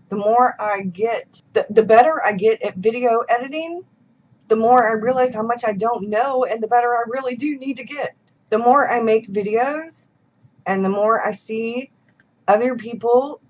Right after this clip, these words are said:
boom with their videos, and then I wonder what's wrong with me. Why aren't my videos getting more views? Why isn't my channel getting more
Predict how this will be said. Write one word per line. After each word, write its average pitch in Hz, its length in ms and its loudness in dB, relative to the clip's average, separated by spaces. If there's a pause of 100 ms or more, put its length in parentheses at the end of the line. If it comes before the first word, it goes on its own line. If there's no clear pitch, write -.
boom 247 680 -2
with 226 160 -6
their 190 160 -2
videos, 247 720 -6 (1040)
and 220 140 0
then 214 100 2
I 208 80 2
wonder 214 340 -2
what's 214 540 -2
wrong 208 320 0
with 208 220 -6
me. 185 220 -4
Why 202 420 0 (220)
aren't 196 360 -2 (120)
my 185 260 0
videos 175 500 -4
getting 170 240 -6
more 151 200 -4
views? 156 500 -18 (200)
Why 196 540 4 (480)
isn't 202 360 -4
my 185 180 -2
channel 180 340 -4
getting 156 420 -6 (120)
more 156 380 -6